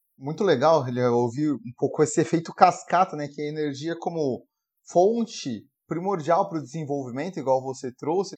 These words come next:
vai desencadeando aí em aumento de preço de alimentos, inflação, aumento da estabilidade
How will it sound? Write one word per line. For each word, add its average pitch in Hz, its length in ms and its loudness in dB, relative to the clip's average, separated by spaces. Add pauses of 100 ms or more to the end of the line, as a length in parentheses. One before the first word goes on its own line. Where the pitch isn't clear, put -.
(140)
vai 202 160 0
desencadeando 185 760 -4
aí 170 680 -6
em 151 60 -8
aumento 147 360 -4
de - 80 -16
preço 139 220 -8
de 143 80 -6
alimentos, 160 1080 -6
inflação, 175 540 -4
aumento 139 560 -6 (120)
da 131 120 0
estabilidade 123 600 -6